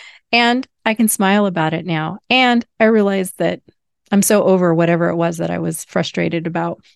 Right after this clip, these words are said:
But I wanted to share with you, <laughs> I wanted to share with you what worked for me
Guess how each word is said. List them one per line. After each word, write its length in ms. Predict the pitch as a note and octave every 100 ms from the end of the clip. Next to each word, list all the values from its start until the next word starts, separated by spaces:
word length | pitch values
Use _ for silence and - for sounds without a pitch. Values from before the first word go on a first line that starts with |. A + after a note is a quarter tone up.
| _
But 120 | - B3+
I 60 |
wanted 240 | C4 C#4 C#4+
to 80 |
share 280 | D4+ A#3 F#3
with 200 | F3 F3
you, 340 | F3+ E3+ E3+ F#3 - - - _
<laughs> 40 | A#3+ - - - - - - B3 - A3+ - F#3 - - - - - -
I 60 |
wanted 280 | A#3+ D4+ F4+
to 100 | F4+
share 260 | F4 E4 D#4+
with 140 | D#4+
you 320 | D#4 D4+ D4+
what 420 | D4+ A#3+ B3 C4 C4+
worked 340 | B3+ C4+ - -
for 140 | B3+
me 520 | A3+ G3+ F#3 F#3+ C#4